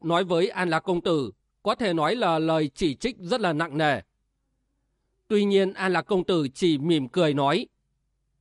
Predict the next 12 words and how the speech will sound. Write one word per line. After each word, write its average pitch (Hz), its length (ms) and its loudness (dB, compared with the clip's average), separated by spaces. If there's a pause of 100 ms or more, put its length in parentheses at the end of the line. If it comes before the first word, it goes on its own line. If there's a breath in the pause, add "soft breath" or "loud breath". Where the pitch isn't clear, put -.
(540)
"Huynh 202 220 0
đài 165 200 4
hiểu 160 200 2
lầm 160 220 2
rồi." 143 220 0 (1500)
Quay 196 180 0
sang 170 240 -2
lão 170 160 -2
nhân: 170 260 0 (880)
"Hoa 190 160 2
lão 180 160 0
cả, 160 300 -2